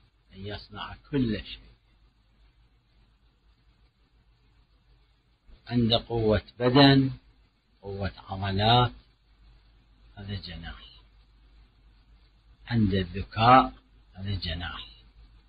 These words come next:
عنده حافظة قوية، هذا جناح. عنده عشيرة كبيرة قوية، هذا جناح. عنده أقرباء أقوياء،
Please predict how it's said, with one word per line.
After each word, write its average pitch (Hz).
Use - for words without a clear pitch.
عنده 92
حافظة 120
قوية، 117
هذا 104
جناح. 82
عنده 98
عشيرة 127
كبيرة 127
قوية، 120
هذا 101
جناح. 90
عنده 110
أقرباء 101
أقوياء، 135